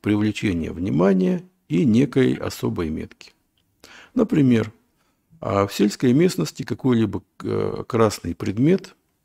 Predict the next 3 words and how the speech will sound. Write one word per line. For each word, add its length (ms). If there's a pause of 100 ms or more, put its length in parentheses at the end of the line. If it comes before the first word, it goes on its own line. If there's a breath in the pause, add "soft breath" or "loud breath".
(140)
курточка, 760 (1080)
шапка, 680 (160)
платок, 560